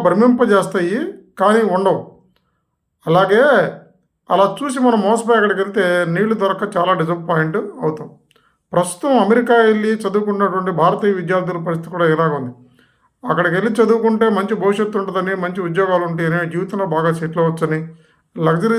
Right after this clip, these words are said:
జీవితాన్ని గడపవచ్చని, ఇక్కడ లక్షల రూపాయల బ్యాంకు లోన్లు తీసుకొని తల్లిదండ్రులు పిల్లల్ని అక్కడ పంపించారు. ఇప్పుడు అక్కడ పరిస్థితి అంతా తీవ్రంగా తారుమారైంది. మళ్ళీ తిరిగి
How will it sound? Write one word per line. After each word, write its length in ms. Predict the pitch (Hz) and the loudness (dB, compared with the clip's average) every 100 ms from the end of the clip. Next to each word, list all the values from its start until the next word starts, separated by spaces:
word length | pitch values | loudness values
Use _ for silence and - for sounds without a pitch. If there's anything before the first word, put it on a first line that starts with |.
| 208 | 0
జీవితాన్ని 320 | 208 208 196 | 0 0 2
గడపవచ్చని, 540 | 170 175 180 185 175 170 165 - _ - | 0 0 -2 -2 -2 -4 -6 -12 _ -8
ఇక్కడ 200 | 170 185 | -2 0
లక్షల 340 | 165 160 220 220 | 0 -2 -4 -2
రూపాయల 280 | 208 208 190 165 | -2 0 0 2
బ్యాంకు 240 | 175 185 | 0 0
లోన్లు 260 | 175 180 190 | -2 -2 -4
తీసుకొని 360 | 170 165 175 165 | -4 -4 -4 -4
తల్లిదండ్రులు 640 | 165 160 170 165 160 170 139 127 - _ _ _ | -4 -2 -2 -2 0 0 -2 -6 -16 _ _ _
పిల్లల్ని 260 | 170 190 185 | -2 0 0
అక్కడ 140 | 165 165 | 0 -2
పంపించారు. 520 | 160 160 160 160 139 123 - _ _ | -2 -4 -4 -4 -4 -8 -14 _ _
ఇప్పుడు 240 | _ - 160 | _ -2 0
అక్కడ 160 | 160 165 | 0 0
పరిస్థితి 300 | 170 196 - | -2 -2 -4
అంతా 180 | 196 202 180 | -4 -4 -4
తీవ్రంగా 400 | 165 165 170 170 170 | -2 0 0 0 -2
తారుమారైంది. 720 | 160 165 170 160 147 139 135 120 - _ _ _ | 0 0 2 0 0 -4 -8 -10 -14 _ _ _
మళ్ళీ 180 | 160 151 160 | -6 -6 -4
తిరిగి 240 | 170 170 | -6 -4